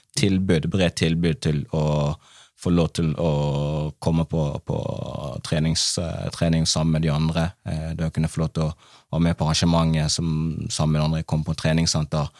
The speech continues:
Det, det, det er en sånn bredt tilbud at, eh, vet du hva, eh, her er du velkommen. Eh, ja, det er plass til deg her.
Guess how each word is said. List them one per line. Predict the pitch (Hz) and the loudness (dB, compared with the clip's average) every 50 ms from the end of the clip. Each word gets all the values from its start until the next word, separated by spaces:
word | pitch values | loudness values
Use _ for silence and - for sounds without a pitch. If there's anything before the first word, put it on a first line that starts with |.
| - - - - _ _ | -20 -20 -20 -20 _ _
Det, | - 87 82 62 - | -4 -4 -4 -2 -2
det, | 92 92 82 | -2 -2 0
det | 87 98 | 0 0
er | 92 85 | 2 2
en | 80 | 0
sånn | - - 98 90 80 | 0 0 -2 0 0
bredt | - 87 - - - | -2 -2 -4 -4 -4
tilbud | - 78 71 76 85 95 85 - | -4 -2 -2 0 -2 -2 0 -2
at, | - - - | -2 -4 -4
eh, | 87 82 78 69 - - - - - - | -4 -4 -4 -6 -8 -10 -14 -14 -10 -8
vet | - 85 - | -8 -6 -4
du | 95 | -4
hva, | 92 87 90 - _ - | -4 -4 -4 -6 _ -6
eh, | - 87 82 80 82 80 78 82 95 - _ - | -4 -4 -4 -4 -4 -6 -6 -8 -10 -14 _ -6
her | 104 95 82 78 | -4 -4 -2 -2
er | 80 | -2
du | 80 | -2
velkommen. | 80 80 - - 87 82 78 80 82 82 90 - - | -4 -4 -2 -2 0 0 2 0 0 -2 -4 -6 -8
Eh, | - 85 80 80 80 80 80 78 78 82 85 95 98 - _ _ _ _ _ _ _ _ _ _ _ | -8 -8 -6 -6 -6 -8 -8 -8 -8 -10 -10 -12 -14 -18 _ _ _ _ _ _ _ _ _ _ _
ja, | - 113 - - - _ _ _ _ - | -2 -2 -2 -4 -8 _ _ _ _ -8
det | - - | -6 -6
er | - - | -4 -4
plass | - - - | -4 -4 -4
til | - - - | -6 -8 -8
deg | - 107 | -6 -6
her. | - - | -6 -8